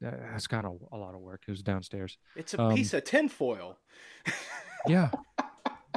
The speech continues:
Speaker 1: And I have to open a drawer to get it.
Speaker 2: Oh, my God. All right.
Speaker 1: Yeah. Well, anyway, so next game, Pats, Cowboys. Cowboys home favorites, six and a half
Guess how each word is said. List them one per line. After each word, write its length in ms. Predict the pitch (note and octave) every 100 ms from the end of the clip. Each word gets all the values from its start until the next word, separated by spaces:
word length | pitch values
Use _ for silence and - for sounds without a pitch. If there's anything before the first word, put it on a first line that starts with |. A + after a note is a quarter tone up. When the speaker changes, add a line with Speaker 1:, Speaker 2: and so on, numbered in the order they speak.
| -
Speaker 1:
And 140 | B2+ C#3+
I 80 |
have 200 | C3+ E3 -
to 80 | D3
open 280 | D#3 D3
a 40 | B2
drawer 480 | G#2+ G#2+ C3 D3+ A2
to 140 | A#2
get 160 | A2+ C3+
it. 180 | - - - - _ -
Speaker 2:
Oh, 200 | C3 A2
my 160 | F2 F2 _
God. 320 | - - - - _ _ _ _ _ _ -
All 60 | A2+
right. 180 | F2+ - _
Speaker 1:
Yeah. 200 | A2 G2 F2 _ _ _ _ _ _ _ _ -
Well, 100 | C3+
anyway, 520 | C#3 B2+ A2+ A2 G#2+ - _ _ _ _ _ _ _ -
so 400 | - C3+ C3 C3 _ _ _ _
next 320 | B2+ F#3+ -
game, 640 | - F3 E3+ E3+ E3+ D#3+ D#3
Pats, 340 | - D#3 D#3 - -
Cowboys. 1200 | C#3 C#3+ C#3+ C3+ C#3+ C#3+ C#3 C#3 C#3 B2+ - - _ _ _ _ _ _ _
Cowboys 420 | C3+ C#3 C#3 C3+
home 180 | - C3+
favorites, 360 | B2 B2+ B2+ -
six 240 | C#3 - C3
and 80 |
a 20 | A2+
half 380 | A2+ A2+ A2+